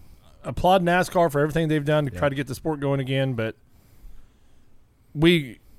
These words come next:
Speaker 1: bragged so much on the pa-, that short track package,
Speaker 2: Mm-hmm.
Speaker 1: but at Martinsville it does not work, or
Speaker 2: No.
Speaker 1: I, I don't know what it was. I mean, it, that was just absolutely
Speaker 2: Yeah.
Speaker 1: boring.
Speaker 2: But like I said, thank God for the first stage, and I think what really helped that is no practice.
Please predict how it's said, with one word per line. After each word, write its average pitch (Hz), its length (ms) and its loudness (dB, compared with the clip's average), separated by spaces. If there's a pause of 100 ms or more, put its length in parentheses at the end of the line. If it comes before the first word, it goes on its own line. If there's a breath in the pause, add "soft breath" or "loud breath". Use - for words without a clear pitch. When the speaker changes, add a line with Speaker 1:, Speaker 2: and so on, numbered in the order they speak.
(240)
Speaker 1:
bragged 175 520 2
so 196 180 4
much 185 240 4
on 165 100 2
the 131 80 0
pa-, 160 160 0
that 139 260 0 (300)
short 185 260 -2
track 156 220 0
package, 143 640 0
Speaker 2:
Mm-hmm. 101 340 -8
Speaker 1:
but 131 140 0
at 131 120 -2
Martinsville 131 460 0
it 123 140 -2
does 117 200 0
not 117 180 -2
work, 117 300 0
or 113 80 0
Speaker 2:
No. 107 180 -2 (720 soft breath)
Speaker 1:
I, 127 260 -4
I - 20 4
don't 127 120 0
know 117 60 -2
what 113 180 0
it 110 60 -4
was. 110 240 -2
I 113 60 -2
mean, 117 180 -2
it, 131 220 -2
that 135 180 2
was 117 180 0
just 117 580 -2 (100)
absolutely 117 600 -2
Speaker 2:
Yeah. - 60 -
Speaker 1:
boring. 104 380 -4 (100)
Speaker 2:
But 92 180 -12 (120)
like 101 240 -12
I 101 40 -12
said, 101 320 -8
thank 107 260 -8
God 110 280 -4
for 104 120 -8
the 98 80 -8
first 110 320 -8
stage, 110 360 -4
and 101 100 -6
I 104 100 -6
think 104 280 -10
what 104 120 -4
really 107 260 -4
helped 107 280 -6
that 107 200 -2
is 90 100 -4
no 104 180 -4
practice. 101 680 -10